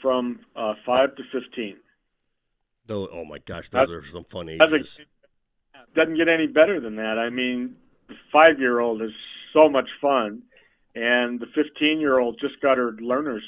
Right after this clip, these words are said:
Speaker 1: permit to drive, and I'm like, "Oh my, how did I get this old? Holy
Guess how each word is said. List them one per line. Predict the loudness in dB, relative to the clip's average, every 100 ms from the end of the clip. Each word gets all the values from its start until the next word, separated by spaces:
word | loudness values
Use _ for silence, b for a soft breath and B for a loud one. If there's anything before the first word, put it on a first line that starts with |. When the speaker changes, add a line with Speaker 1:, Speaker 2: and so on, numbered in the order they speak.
| _
Speaker 1:
permit | -8 -6 -6 -8 -10
to | -10
drive, | -2 0 0 -2 -6
and | -8
I'm | -6 -8
like, | -10 -14 -20
"Oh | _
my, | -20 -20 _ _ _ _ _ _ _ _ 4
how | 6
did | 6
I | 2
get | 0 0
this | 0 -2 2
old? | 2 2 0 -2
Holy | -4 -4 -6